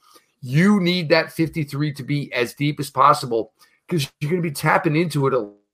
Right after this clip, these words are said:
lot more than you think you are. You're not gonna get the luxury of everybody's gonna play every week. So you want a ton of guys. And I think Ridgeway is a guy where you're gonna get him in this type of thing. Uh, may not play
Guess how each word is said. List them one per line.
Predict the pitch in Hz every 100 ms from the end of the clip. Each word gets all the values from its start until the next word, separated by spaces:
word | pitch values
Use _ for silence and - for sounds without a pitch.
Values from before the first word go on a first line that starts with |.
| 113
lot | 131 143 156 180
more | 151 147 147 160
than | 143 147
you | 147 143
think | - 160 151
you | 165 127
are. | 98 - _ _
You're | - 139
not | 175 -
gonna | 180 170 _ _ _
get | 180 170
the |
luxury | 151 156 180 156 147
of | 143
everybody's | - 156 165 165
gonna | 151 147
play | - 165 202
every | 175
week. | 135 101 - _ - _
So | - 156
you | 139 135
want | 113 143 143 - -
a | 127
ton | - 123 135 135
of | 127 107
guys. | 117 113 107 101 - _ _
And | 123
I | 117
think | 131 151
Ridgeway | 123 151 139 151 151
is | 127
a |
guy | 123 127 139 151
where | 120
you're | 113 113
gonna | 113
get | 110 131
him | 135
in |
this | 123 139
type | 151 151
of | -
thing. | 143 156 170 _ _ _
Uh, | 107 98 92
may | 104 110
not | 113 -
play | 120 139